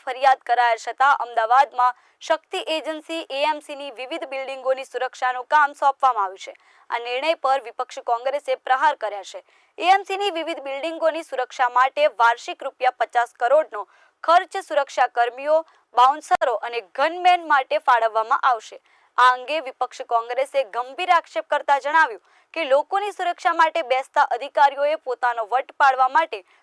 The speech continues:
બાઉન્સર રાખે છે. કોંગ્રેસે શક્તિ એજન્સીને કામ સોંપવાના નિર્ણય સામે સવાલો ઉઠાવે છે. આ એજન્સી સામે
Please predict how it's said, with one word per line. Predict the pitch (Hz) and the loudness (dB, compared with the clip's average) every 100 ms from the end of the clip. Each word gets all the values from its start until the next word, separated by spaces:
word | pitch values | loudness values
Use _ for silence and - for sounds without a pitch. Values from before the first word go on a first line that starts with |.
| _ | _
બાઉન્સર | 254 285 285 320 | 2 2 0 -2
રાખે | 226 196 - 196 | 0 -4 -6 -18
છે. | - 190 _ _ - | -18 -20 _ _ -2
કોંગ્રેસે | 254 262 277 285 254 277 | -2 2 0 0 -2 -4
શક્તિ | - 247 _ 339 | -4 -6 _ -4
એજન્સીને | 302 233 269 269 254 269 | -4 -4 -6 -10 -10 -6
કામ | - 233 226 | 0 0 0
સોંપવાના | - 226 - 294 277 269 | -2 -2 2 0 2 -2
નિર્ણય | 233 254 320 | -4 -4 -4
સામે | 339 262 202 180 _ _ - | 0 -2 -2 -10 _ _ -6
સવાલો | 285 320 320 | 2 4 4
ઉઠાવે | 240 214 202 202 | 0 -4 -8 -8
છે. | 202 196 190 _ _ _ | -14 -18 -20 _ _ _
આ | - 247 | 0 0
એજન્સી | 262 233 330 330 | 0 -4 -8 -8
સામે | 359 349 320 339 | -2 0 0 0